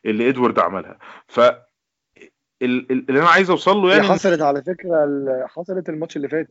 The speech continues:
Speaker 2: ج-، نط، نط عليها بدماغه، نفس اللعبه بالظبط من ساكا، ونط عليها بدماغه و-،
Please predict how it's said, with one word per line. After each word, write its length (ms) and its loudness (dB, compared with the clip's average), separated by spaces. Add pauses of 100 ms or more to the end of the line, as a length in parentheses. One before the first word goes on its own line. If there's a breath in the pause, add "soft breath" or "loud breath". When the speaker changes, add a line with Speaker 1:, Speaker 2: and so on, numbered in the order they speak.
Speaker 2:
ج-، 400 -6
نط، 260 -2
نط 280 0
عليها 140 2
بدماغه، 400 -4 (300)
نفس 180 -2
اللعبه 240 4
بالظبط 360 -2
من 120 -8
ساكا، 300 -2
ونط 260 -2
عليها 160 2
بدماغه 260 -2
و-، 280 -4